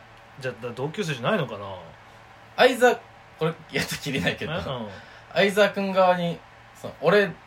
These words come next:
Speaker 2: が、俺の後ろで探してたけどさ。
Speaker 1: うん。
Speaker 2: 相沢君の隣の列に北島はいなかった？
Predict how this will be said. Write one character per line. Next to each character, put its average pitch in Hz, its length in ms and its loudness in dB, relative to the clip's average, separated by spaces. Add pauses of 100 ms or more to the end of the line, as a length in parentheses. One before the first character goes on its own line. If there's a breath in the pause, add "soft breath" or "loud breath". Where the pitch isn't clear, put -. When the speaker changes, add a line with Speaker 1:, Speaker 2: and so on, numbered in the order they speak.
(280)
Speaker 2:
が、 170 280 6
俺 170 140 4
の 202 100 2
後 175 180 -4
ろ 185 80 -4
で 104 60 -8
探 90 240 -10
し - 80 -14
て 87 60 -16
た 82 60 -12
け 80 80 -18
ど 82 60 -18
さ。 - 120 -18
Speaker 1:
う - 20 -14
ん。 - 40 -16 (1120)
Speaker 2:
相 175 180 2
沢 175 140 0
君 170 100 -4
の 165 80 0
隣 151 340 2
の 147 80 0
列 147 200 -4
に 87 140 -14
北 117 200 -6
島 101 220 -6
は 101 80 -4
い 98 40 -8
な 107 80 -6
か 85 60 -12
っ 82 40 -14
た？ 80 60 -16